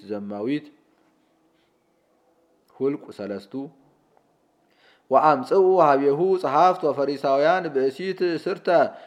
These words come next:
ብእሲተ እስርተ እንተ ተረክበት በዝሙት ወአብእዋ ውስጠ ወአቀምዋ ቅድመ እግዚ ኢየሱስ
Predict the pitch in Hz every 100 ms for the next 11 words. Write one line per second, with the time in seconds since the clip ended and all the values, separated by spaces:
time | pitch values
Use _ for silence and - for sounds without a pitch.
0 | - 131 139 120 175 190 185 170 147 170
1 | 185 180 185 165 143 135 135 143 190 180
2 | 160 135 127 139 160 180 160 135 135 131
3 | 160 190 170 143 185 - 165 160 135 135
4 | 131 131 180 185 151 143 135 135 127 135
5 | 147 185 156 135 143 165 185